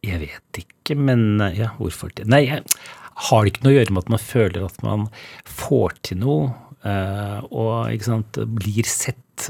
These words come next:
og det kan man gjøre gjennom veldig mange andre måter enn å være på T V. For meg så var det nok litt, er det ikke litt sånn at, ja, jeg tror man kunne endt opp med, med veldig mange forskjellige ting, egentlig. Ehm,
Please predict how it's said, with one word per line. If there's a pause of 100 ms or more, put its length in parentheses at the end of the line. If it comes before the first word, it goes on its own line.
og (480)
det
kan
man
gjøre
gjennom
veldig
mange
andre
måter
enn
å
være
på
T
V. (920)
For
meg
så
var
det
nok
litt,
er
det
ikke
litt
sånn
at, (1160)
ja,
jeg
tror
man
kunne
endt
opp
med, (180)
med
veldig
mange
forskjellige
ting, (100)
egentlig. (420)
Ehm,